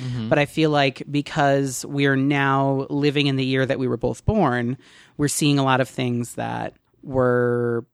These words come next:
Speaker 2: part of pop culture, essentially,
Speaker 1: Mm-hmm.
Speaker 2: when we were young.
Speaker 1: Yeah.
Speaker 2: Um, and so we figured it would be a fun exercise to ask each other questions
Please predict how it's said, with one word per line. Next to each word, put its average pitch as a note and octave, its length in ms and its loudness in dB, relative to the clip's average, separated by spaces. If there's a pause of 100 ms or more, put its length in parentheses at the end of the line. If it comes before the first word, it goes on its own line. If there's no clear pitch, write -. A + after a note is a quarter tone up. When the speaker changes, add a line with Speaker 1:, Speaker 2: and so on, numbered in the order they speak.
(140)
Speaker 2:
part D3+ 300 2
of B2+ 600 -2
pop C3 260 0
culture, D3+ 580 0
essentially, D#3+ 640 2
Speaker 1:
Mm-hmm. D#3+ 120 -8
Speaker 2:
when B2+ 260 0
we C3 140 -2
were A#2+ 220 -2
young. B2 580 -2 (100)
Speaker 1:
Yeah. A2+ 140 -12 (280)
Speaker 2:
Um, B2+ 280 0
and C#3 120 -4
so F3+ 100 0
we F3 80 4
figured F#3+ 320 2
it E3+ 60 0
would D#3+ 120 0
be D#3+ 120 2
a D3 40 -2
fun F#3+ 680 2
exercise B2 1120 -2 (280)
to - 160 -4
ask C#3 240 0
each C#3+ 140 -4
other B2+ 340 2
questions A#2+ 560 -2